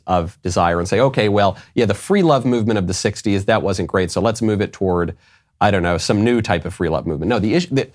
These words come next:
the free love movement was just wrong, okay? And it, it will find its fullest expression in, in a, what we would call traditional values, finding a wife, getting married, channeling your,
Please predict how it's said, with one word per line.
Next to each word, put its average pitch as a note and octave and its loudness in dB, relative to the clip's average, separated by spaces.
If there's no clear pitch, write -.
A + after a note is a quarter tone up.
the C#3 0
free A3+ 2
love D#3 4
movement G#2 -2
was A2 0
just - -4
wrong, F2 -2
okay? D#2+ -4
And G2 -2
it, F#2+ -4
it - -6
will G2 -2
find A2+ 0
its - -6
fullest A2 -2
expression - -2
in, G2 0
in B2+ 2
a, A#2+ -2
what B2+ 0
we C3 0
would B2+ -2
call A#2 -2
traditional G#2 -2
values, G#2+ -2
finding G2 -2
a G2 0
wife, F#2 -2
getting F#2+ 0
married, F#2+ -2
channeling A2 -2
your, F#2+ -2